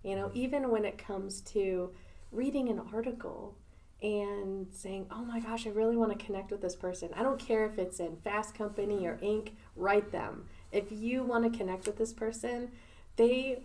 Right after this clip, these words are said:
Speaker 1: ninety percent of the time will say, "Sure, I'll give you fifteen minutes. Let's have a conversation."
Speaker 2: Mm-hmm.
Speaker 1: And then that connection is established. And what we do is we, after a conversation, we say,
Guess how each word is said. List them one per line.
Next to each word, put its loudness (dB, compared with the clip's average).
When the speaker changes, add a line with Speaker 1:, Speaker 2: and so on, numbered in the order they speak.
Speaker 1:
ninety 2
percent 0
of 0
the 2
time -4
will -2
say, 0
"Sure, -4
I'll -4
give 0
you 0
fifteen -4
minutes. -6
Let's -2
have -2
a -6
conversation." -4
Speaker 2:
Mm-hmm. -4
Speaker 1:
And 6
then 6
that 0
connection 0
is 0
established. -4
And 6
what 6
we 0
do 2
is 4
we, 0
after -2
a 0
conversation, 0
we 0
say, 0